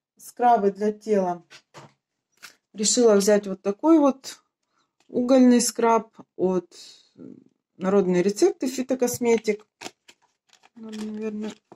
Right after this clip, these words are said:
его уже вытащить отсюда. Э, беру уже, взяла, вернее, второй раз.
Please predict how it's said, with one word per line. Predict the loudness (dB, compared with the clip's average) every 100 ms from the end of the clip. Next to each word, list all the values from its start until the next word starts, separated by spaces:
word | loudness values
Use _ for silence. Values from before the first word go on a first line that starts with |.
| -12
его | -8 -6 -8
уже | -8
вытащить | -8 -8 -8 -8 -10 -12
отсюда. | -18 -18 -18 -14 -12 -12 -14 _ _ -18 -18 _ _ _ -20 -20 -20 _ _ _ _ _ -10 -10 _ _ _ -6
Э, | -4
беру | 0 2 4 4
уже, | 4 4 2
взяла, | -2 -6 0 4 4
вернее, | 4 4 2
второй | 0 2 4 4
раз. | 4 2 -2